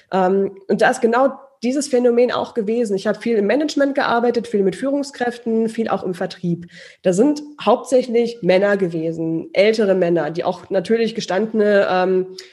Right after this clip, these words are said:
Berufserfahrung mitgebracht haben. Da habe ich in den ersten ein, zwei Jahren ganz schnell gemerkt, dass ich, ähm, mich unbedingt weiterentwickeln will und auch muss, um in dieser Branche dann einfach zu bestehen. Das heißt, ich brauchte einfach eine gewisse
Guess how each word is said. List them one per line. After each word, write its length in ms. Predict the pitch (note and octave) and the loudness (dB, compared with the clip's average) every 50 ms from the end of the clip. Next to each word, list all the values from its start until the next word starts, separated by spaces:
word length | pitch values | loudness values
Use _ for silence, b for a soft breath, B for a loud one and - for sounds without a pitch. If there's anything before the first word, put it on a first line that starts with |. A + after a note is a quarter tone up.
| B B | B B
Berufserfahrung 840 | - G#3+ G#3+ B3+ B3+ B3+ - - F3 - - F3+ F3+ F3 F3 F3 F3+ | 0 2 2 2 2 0 -2 -2 -2 -2 -2 -2 -2 0 0 0 0
mitgebracht 600 | F3 E3+ F3 F3 E3+ - D#3+ D#3+ E3 - - E3+ | 0 -2 -4 -8 -10 -8 -8 -8 -8 -10 -12 -10
haben. 320 | E3 E3+ E3 E3 E3 F3 E3 B B B B | -8 -6 -4 -4 -4 -6 -8 B B B B
Da 120 | - - G3+ | -4 -2 0
habe 180 | G3+ G#3+ C4 | 2 2 2
ich 160 | C#4 C4+ - | 2 0 0
in 100 | - G#3+ | 0 0
den 100 | G3 F#3+ | 0 0
ersten 340 | - - F#3 A3+ A3+ - C4+ | 0 0 0 0 -2 -4 -4
ein, 180 | - - A3+ A3 | -2 -2 -2 -2
zwei 160 | A3+ - G#3 | -2 -2 0
Jahren 280 | F#3 F#3 F#3+ A3 B3 A#3 | 0 2 0 0 -2 0
ganz 220 | G#3+ G#3 G#3+ G3+ | 0 -2 -2 -2
schnell 260 | - G3+ G3+ A#3 B3+ | -2 -2 0 0 2
gemerkt, 540 | A#3+ A#3 G3 F3 E3 E3 F3 G#3+ C4+ - - | 2 2 2 2 0 0 0 -2 -4 -4 -6
dass 220 | A#3 A3 A3+ - - | -6 -6 -8 -8 -4
ich, 420 | - G#3+ A3+ A#3 A3 - - - - | -2 0 0 0 -2 -4 -8 -4 0
ähm, 320 | G3+ G3+ G3+ G3+ G#3 G3+ | 2 2 2 2 0 0
mich 180 | - G#3 G3 G3+ | -2 -2 -2 0
unbedingt 380 | - B3+ C4 B3+ C4 B3+ G#3+ F3+ | 0 2 2 2 2 2 2 0
weiterentwickeln 1000 | F3+ G3 A3+ A3 A#3+ A#3+ - G3+ G3 F#3 G#3+ G#3+ G#3+ G#3+ G3+ G3+ G3+ G3+ G3+ G3+ | -2 -2 -2 -4 -4 -4 -4 -4 0 0 -2 0 0 0 2 2 2 0 -2 -2
will 420 | F#3+ E3 E3+ G3 A3 C#4+ E4+ F4 E4+ | -2 2 4 4 4 4 2 -2 -2
und 180 | - A3+ A3 - | -2 -2 -2 0
auch 200 | - F#3+ F#3 - | -2 -2 -2 0
muss, 460 | F#3+ G#3 C#4+ F4 - - - _ _ _ _ _ _ _ _ _ _ _ _ _ _ _ | 2 2 2 2 -2 -10 -18 _ _ _ _ _ _ _ _ _ _ _ _ _ _ _
um 160 | - G#3 A#3+ | 0 0 2
in 80 | A#3 B3 | 2 0
dieser 240 | A3+ A#3 G#3+ A3 G3 | 0 2 2 2 0
Branche 380 | F3 F3 F3+ G3 G#3+ G#3+ G#3 | 0 0 0 0 0 0 0
dann 160 | G3+ G3 F#3+ - | 0 0 0 0
einfach 260 | F3 F3+ F#3 G3+ F#3+ | -2 -4 -4 -6 -10
zu 160 | - - F3 | -8 -8 -6
bestehen. 400 | F3 F3 F3 F3 E3+ D3 D3+ D3 - b b b b b | -6 -6 -6 -6 -6 -6 -6 -8 -12 b b b b b
Das 140 | b F3+ E3+ | b -4 0
heißt, 200 | G3+ G3 A3+ A3+ | 0 0 0 0
ich 140 | - - - | -4 -8 -4
brauchte 320 | - G#3 G#3+ G#3 - A#3+ | -2 -2 -2 -2 -2 -4
einfach 300 | - G3 G3+ G3+ G#3+ G#3 | -4 -4 -2 -4 -4 -4
eine 120 | G#3+ G#3 F#3+ | -4 -4 -2
gewisse 580 | F#3 G3 F#3 G3 G3 G3 - F#3 F#3 F#3 F3+ | -2 -2 -2 -2 -4 -2 -2 0 0 0 -2